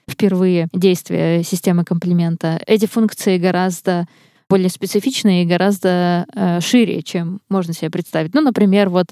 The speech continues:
поскольку ты нейрофизиолог и, э, занимаешься много этим всем, и мозгом в том числе, и вот, например, система комплимента активно участвует, а, в прунинге, то есть в созревании и в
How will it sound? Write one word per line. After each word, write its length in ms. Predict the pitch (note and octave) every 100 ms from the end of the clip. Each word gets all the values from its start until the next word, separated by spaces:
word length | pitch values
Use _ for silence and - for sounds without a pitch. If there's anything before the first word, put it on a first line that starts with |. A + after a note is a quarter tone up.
| -
поскольку 380 | G3+ G3+ F#3
ты 260 | F#3+ G3 F#3
нейрофизиолог 760 | F#3 F#3+ G#3 F#3 F#3+ A3 D#4 -
и, 300 | F#3 F3+ F3+ -
э, 280 | - F#3 F3+
занимаешься 800 | F#3+ F#3+ F3+ E3+ E3+ - E3+ E3+ - - _ _ -
много 680 | F#3 E3 D#3+ E3 D#3+ D#3+ -
этим 360 | - D#3+ D#3 D#3+
всем, 340 | - E3 E3
и 340 | - F3 E3 -
мозгом 340 | F3 A3 G3 F3+
в 60 |
том 160 | - F3
числе, 460 | - - A#3+ D4
и 340 | C#4 - G3 G3
вот, 180 | F#3 F#3
например, 340 | F#3+ F#3+ F#3+
система 360 | F3+ G3 G3+ F#3
комплимента 500 | F3+ F3 G3 B3+ B3+ -
активно 760 | G#3+ - - C4 C#4 C4 B3+ -
участвует, 760 | F#3 - F3+ F#3 - A#3+ B3 - _ _ _ _ -
а, 100 | F#3+
в 140 | -
прунинге, 680 | - B3+ C#4+ A3 D#3 E3+ - - _ _ _ _
то 160 | F#3+ F#3
есть 480 | F#3 F3+ - - -
в 420 | F#3 F3 F#3+ F3+
созревании 880 | F3 G3+ F3+ F#3 G3+ B3 A#3+ A#3 A3+
и 260 | - G3 G3
в 480 | E3+ F#3+ F3+ F3+